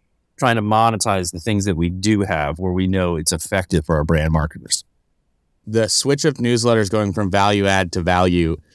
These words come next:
Speaker 2: it was over about a five-year period where first it was publishers having to switch the formats and the styles, and, and then it was marketers finally being like, "Huh, I guess I have to pay for this inventory now, huh?"
Speaker 1: <laughs>
Speaker 2: Uh, and, uh,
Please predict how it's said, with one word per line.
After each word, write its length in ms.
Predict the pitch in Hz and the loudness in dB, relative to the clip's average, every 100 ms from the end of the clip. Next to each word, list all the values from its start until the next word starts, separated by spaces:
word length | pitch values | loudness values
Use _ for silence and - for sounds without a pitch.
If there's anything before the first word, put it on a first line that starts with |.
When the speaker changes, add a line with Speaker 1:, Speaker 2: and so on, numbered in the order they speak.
| _ | _
Speaker 2:
it 140 | - | -4
was 220 | 117 107 117 | -2 0 0
over 140 | 127 | 0
about 200 | 123 117 | 0 0
a 100 | 101 | 0
five-year 500 | - 120 120 117 107 | 2 2 2 2 -2
period 480 | - 113 107 98 92 | 0 0 2 2 0
where 360 | 98 98 98 90 _ _ _ | 0 0 0 -4 _ _ _
first 360 | 139 143 139 | 2 2 2
it 60 | 139 | 0
was 200 | 123 113 | 2 0
publishers 600 | 117 123 120 113 117 104 | 0 0 2 0 0 0
having 280 | 110 104 107 | 0 0 0
to 80 | 101 | 0
switch 400 | - 110 98 - | 0 0 -2 -4
the 80 | |
formats 600 | 95 110 110 107 98 95 | -4 0 2 2 2 0
and 100 | 104 | -4
the 60 | 98 | -4
styles, 640 | - 110 95 95 98 95 95 | -2 0 2 2 2 2 0
and, 200 | 95 87 - _ | 0 -2 -8 _
and 180 | - 107 | -4 0
then 120 | 131 | 2
it 60 | 147 | 2
was 180 | 127 110 | 0 2
marketers 480 | 120 123 117 110 | 2 2 0 -2
finally 280 | - 110 107 | 0 0 0
being 140 | 104 104 | 0 0
like, 180 | 101 | 0
"Huh, 340 | 80 - 190 127 - _ _ _ - | -4 0 2 0 -4 _ _ _ -4
I 120 | 123 | -2
guess 280 | 131 170 175 | 0 0 2
I 480 | 170 156 143 127 - | 2 2 0 -4 -10
have 180 | - 139 | -4 -2
to 80 | 143 | -2
pay 200 | - 151 | 0 0
for 160 | 156 117 | 2 2
this 200 | 104 95 | 2 2
inventory 520 | 98 95 87 92 85 | 2 2 0 0 2
now, 280 | 85 82 82 | 0 0 -2
huh?" 220 | 117 143 | -2 0
Speaker 1:
<laughs> 100 | 160 | 0
Speaker 2:
Uh, 300 | 131 123 117 | 2 2 2
and, 320 | 139 110 143 131 - | 0 -2 -2 -2 -2
uh, 320 | 101 98 95 | -2 0 -2